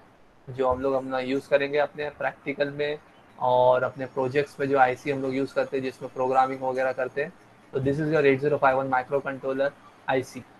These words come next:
तो इसको सीपीयू से बोला गया है बीच में, center में। अब और क्या क्या चीज़ें इसके साथ में attach की हुई, तो जैसा कि मैं आपको बताया कि इस particular microcontroller आईसी में कितने ports होते हैं, total चार ports होते हैं और हर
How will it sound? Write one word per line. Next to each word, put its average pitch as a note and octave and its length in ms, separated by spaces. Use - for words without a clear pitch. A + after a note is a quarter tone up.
तो C#3 60
इसको C#3 220
सीपीयू C#3 420
से C3+ 120
बोला B2+ 240
गया B2 160
है A#2+ 80
बीच C3 240
में, C3 80
center B2 360
में। A#2+ 140
अब E3 120
और D#3+ 320
क्या E3 160
क्या E3 160
चीज़ें D#3 300
इसके D#3 180
साथ C#3+ 300
में C#3+ 60
attach C#3+ 360
की D3+ 120
हुई, D#3+ 200
तो C#3 60
जैसा C3 280
कि C#3+ 120
मैं C#3+ 100
आपको C#3 240
बताया C#3 400
कि C#3 160
इस D#3+ 140
particular C#3+ 720
microcontroller C#3 840
आईसी C3 340
में D3 140
कितने C#3+ 360
ports D3 340
होते C#3+ 220
हैं, E3 120
total C#3+ 380
चार C#3+ 360
ports C#3 220
होते C#3 240
हैं D3+ 100
और C3 200
हर D3+ 200